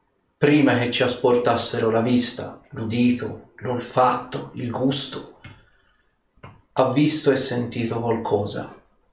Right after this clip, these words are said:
Con il legame telepatico di Rari, sicuramente la nostra conversazione potrebbe essere più semplice.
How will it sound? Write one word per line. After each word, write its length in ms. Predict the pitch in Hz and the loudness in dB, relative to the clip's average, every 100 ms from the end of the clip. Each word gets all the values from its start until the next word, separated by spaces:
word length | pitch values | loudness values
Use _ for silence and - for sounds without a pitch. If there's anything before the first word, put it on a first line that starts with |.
| _ _ _ _ _ _ _ _ _ _ _ - | _ _ _ _ _ _ _ _ _ _ _ -2
Con 800 | - 143 139 135 127 - - - | 4 6 6 4 2 -4 -12 -2
il 140 | 131 | 2
legame 480 | 131 127 135 135 123 | 4 6 6 4 2
telepatico 680 | 123 123 123 127 123 123 110 | 2 2 2 2 0 -2 -2
di 120 | 113 | 0
Rari, 440 | 123 120 113 113 - | 2 2 0 -4 -6
sicuramente 960 | - 135 131 123 120 110 110 110 104 - | -4 0 2 2 2 0 -2 -2 -2 -4
la 160 | 123 127 | 0 2
nostra 340 | 117 117 117 | 2 -2 -4
conversazione 1040 | 117 113 113 107 110 - - 107 104 101 - _ - | -2 -2 -2 -2 -4 -2 0 0 -2 -8 -14 _ -12
potrebbe 300 | 113 - - | -6 -6 -6
essere 260 | - - - | -8 -10 -12
più 100 | - | -8
semplice. 680 | - - - - - - | -6 -8 -14 -14 -14 -14